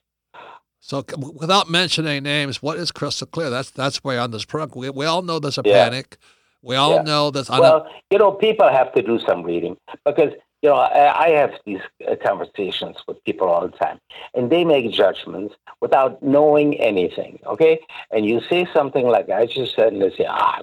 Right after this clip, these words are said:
Speaker 2: that's conspiracy stuff," you know? Uh, th-, you know, there's an o-, a statesman, Bismarck, in Germany about a hundred twenty years ago. He said, "Nothing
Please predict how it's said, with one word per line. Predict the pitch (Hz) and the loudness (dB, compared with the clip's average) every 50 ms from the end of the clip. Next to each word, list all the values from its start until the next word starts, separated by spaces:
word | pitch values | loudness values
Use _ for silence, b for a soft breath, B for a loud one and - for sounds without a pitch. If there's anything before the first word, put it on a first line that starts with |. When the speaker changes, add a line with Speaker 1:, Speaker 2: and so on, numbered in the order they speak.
| _ _ _ - - - - - - | _ _ _ -20 -20 -20 -16 -6 -4
Speaker 2:
that's | 123 107 - - - | -4 -4 -4 -6 -14
conspiracy | - - - - - - 104 92 87 - - - - - | -14 -12 -12 -10 -2 0 0 0 0 -2 -6 -12 -16 -16
stuff," | - - - - _ _ _ _ _ _ _ - | -16 -18 -18 -18 _ _ _ _ _ _ _ -2
you | 135 135 | 0 0
know? | 143 - B B B B B B B B _ _ - | 0 0 B B B B B B B B _ _ 0
Uh, | 135 131 127 127 - - 120 | 2 2 2 2 0 -4 -6
th-, | 135 - - - - _ _ _ _ - | -6 -6 -6 -10 -20 _ _ _ _ -2
you | 156 185 | 0 2
know, | 196 202 190 | 4 4 4
there's | 165 165 220 190 - | 4 2 2 2 2
an | 123 120 | 0 0
o-, | 110 123 135 135 | 0 0 0 2
a | 123 117 117 123 120 104 - - | 4 4 4 4 2 -2 -6 -6
statesman, | - - 175 185 165 - - - 92 85 85 85 92 | -4 -2 0 0 -2 -4 -4 -4 -2 -2 -2 -4 -2
Bismarck, | 127 131 123 - 139 104 87 82 85 - - | -2 -2 0 0 0 0 0 0 -2 -4 -4
in | 110 107 104 98 | -2 0 0 4
Germany | 107 113 107 95 92 87 85 | 4 4 4 4 2 0 -4
about | 82 87 95 95 98 | -2 0 2 2 2
a | 95 98 | 2 2
hundred | 110 110 110 107 101 98 - _ _ B B B B _ | 0 -2 -2 -2 -4 -6 -10 _ _ B B B B _
twenty | - - 117 104 101 | -4 -2 -2 0 2
years | 95 98 92 87 87 | 2 2 2 0 0
ago. | 110 90 92 87 92 | -2 -2 0 -2 0
He | 95 139 143 135 - | 0 -2 -2 0 0
said, | 117 - - - _ _ _ _ _ - | -2 -2 -2 -6 _ _ _ _ _ -8
"Nothing | 98 107 117 127 147 139 - - - 80 - | -4 -2 0 0 0 -2 -2 -6 -12 -12 -12